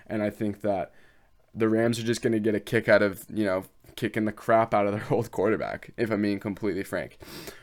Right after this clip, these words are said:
Moving on to the final matchup that I really like today. This is actually not a matchup between two teams, but more a player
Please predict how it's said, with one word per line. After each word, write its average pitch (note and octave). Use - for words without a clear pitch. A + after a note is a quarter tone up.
Moving D3+
on C#3
to C3+
the A#2+
final A#2
matchup G#2
that G2
I F#2+
really G#2
like G2
today. F#2+
This A#2+
is C#3+
actually C3+
not G#2
a G#2
matchup G2
between G2
two G#2
teams, B2
but A2+
more G#2
a -
player G#2